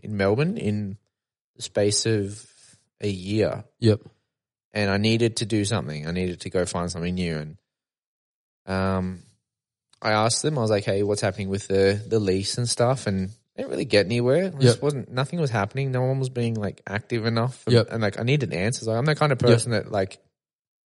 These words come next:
Speaker 1: I don't wanna rely on people.
Speaker 2: Yep.
Speaker 1: And if something's not happening then and there on that second, then I'm gonna go do it myself.
Speaker 2: Yep.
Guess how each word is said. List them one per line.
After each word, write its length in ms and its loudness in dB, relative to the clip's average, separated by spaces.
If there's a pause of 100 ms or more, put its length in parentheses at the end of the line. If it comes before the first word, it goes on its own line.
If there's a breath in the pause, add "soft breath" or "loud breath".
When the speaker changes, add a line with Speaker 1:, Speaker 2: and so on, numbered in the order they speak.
(320)
Speaker 1:
I 60 2
don't 260 4
wanna 160 2
rely 300 6
on 100 0
people. 360 -8 (140)
Speaker 2:
Yep. 200 0 (460)
Speaker 1:
And 200 0
if 60 -4
something's 280 2
not 220 0 (100)
happening 520 -2
then 200 2
and 160 -2
there 240 0
on 120 0
that 180 -2
second, 420 0
then 200 0
I'm 140 -4
gonna 140 -2
go 160 2
do 200 0
it 100 -4
myself. 600 -6
Speaker 2:
Yep. 220 2